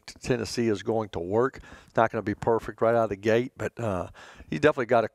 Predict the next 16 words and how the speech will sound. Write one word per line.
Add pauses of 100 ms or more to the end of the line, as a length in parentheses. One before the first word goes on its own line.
(100)
a
quiet
confidence
about
him,
not
cocky, (500)
no
swagger
at
all, (260)
just
a
guy
who, (160)
um,